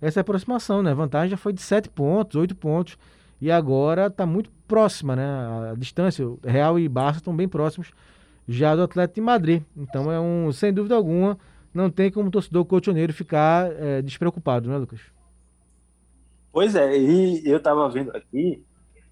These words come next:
Speaker 2: fiz um, um, reparei aqui as últimas dez partidas do Atlético de Madrid na temporada. E, para minha surpresa, sabe quantas vitórias? Três.
Speaker 1: Pois é.
Speaker 2: Três vitórias.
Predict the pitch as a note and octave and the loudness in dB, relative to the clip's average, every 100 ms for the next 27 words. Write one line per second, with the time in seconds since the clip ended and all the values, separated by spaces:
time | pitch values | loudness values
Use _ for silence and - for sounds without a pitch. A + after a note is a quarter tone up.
0 | _ _ - _ _ - - D3 C#3 E3 | _ _ -20 _ _ -8 2 2 4 2
1 | D#3 C3+ B2 G#2 _ _ - C#3 D3+ - | 0 0 -4 -10 _ _ -8 -4 -4 -6
2 | - D3+ E3 D3+ C#3 C3+ - C#3 B2 D3 | -4 -2 0 0 0 -4 -6 -6 -6 -8
3 | - C#3+ - B2+ D3 E3+ F#3 - - _ | -10 -12 -10 -2 0 0 -2 -8 -18 _
4 | _ _ F3 E3 - D3+ D3 D3+ C#3+ D3+ | _ _ -4 -4 -6 -10 -4 -4 -2 -4
5 | D#3 C#3+ C#3+ C#3+ C#3+ D3 C#3 C3+ C#3 - | -2 -6 -6 -8 -6 -4 -4 -6 -8 -10
6 | D3 E3+ B2+ G#2+ G#2 G2 - - _ _ | -4 0 2 0 -2 -12 -20 -20 _ _
7 | _ - - - - - - - C#3 D#3 | _ -20 -20 -20 -20 -20 -20 -4 4 6
8 | F#3 F#3 - - E3+ E3+ F3+ F#3+ G3 - | 6 2 -2 -2 0 2 2 2 0 0
9 | E3+ - E3+ F3 E3+ F3+ F#3 G3 F3 D3+ | -6 -4 -4 -2 -2 -4 -6 -6 -10 -10
10 | D3 D#3+ G3 G3 - - _ _ _ - | -4 -2 -2 -6 -12 -20 _ _ _ -10
11 | - G#3 F3+ C3 - - - C3 G3 D3+ | -4 0 0 -2 -10 -18 -12 -6 0 0
12 | D#3 - - _ - F3 E3+ D#3 D3 A#2 | -2 -8 -20 _ -2 -2 -2 -4 -4 -4
13 | G#2+ - _ | -8 -18 _